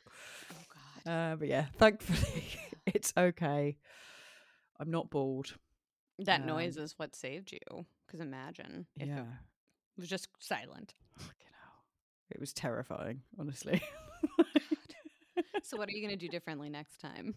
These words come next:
Speaker 2: I'm gonna check that I move. Well, I'm just not gonna light the candles on the bath, basically.
Speaker 1: Yeah.
Speaker 2: They can go everywhere around the bathroom, but not the bath. So, yeah,
Speaker 1: Oh.
Speaker 2: word of warning.
Speaker 1: God.
Speaker 2: Check you've moved your candles before you lay back in the bath.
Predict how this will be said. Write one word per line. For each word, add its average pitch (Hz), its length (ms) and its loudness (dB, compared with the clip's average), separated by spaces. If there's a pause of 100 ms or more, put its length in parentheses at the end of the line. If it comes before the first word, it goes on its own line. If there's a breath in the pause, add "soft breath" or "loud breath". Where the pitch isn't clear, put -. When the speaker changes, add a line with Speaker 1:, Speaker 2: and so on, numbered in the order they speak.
Speaker 2:
I'm - 720 -18
gonna 175 120 -6
check - 460 -8
that 180 100 -2
I 170 80 0
move. 147 520 0 (120)
Well, 143 80 -6
I'm 165 60 -6
just 262 160 4
not 254 80 6
gonna 180 260 0
light 147 220 2
the 127 60 -8
candles 123 520 -2
on 120 220 -2
the 110 60 -6
bath, - 500 -6 (180)
basically. 180 380 -6
Speaker 1:
Yeah. 175 240 -6
Speaker 2:
They 135 100 -4
can 135 180 -4
go 135 280 0 (1120)
everywhere 185 380 2
around 135 420 -2
the 135 100 -4
bathroom, 117 500 -4
but 120 120 -6
not 123 140 -4
the 120 60 -8
bath. 117 280 -8 (480 soft breath)
So, 170 80 -8
yeah, 165 80 0
Speaker 1:
Oh. 160 40 0
Speaker 2:
word 254 180 2
of 220 120 -8
warning. 143 640 -2 (800 soft breath)
Speaker 1:
God. - 100 -16 (220)
Speaker 2:
Check - 300 -12
you've 139 160 -8
moved 170 220 -2
your 175 80 -2
candles 147 640 -4
before - 260 -10
you 139 120 -4
lay 139 160 -6
back 151 220 -10
in 175 120 -4
the 196 80 -4
bath. 196 320 -4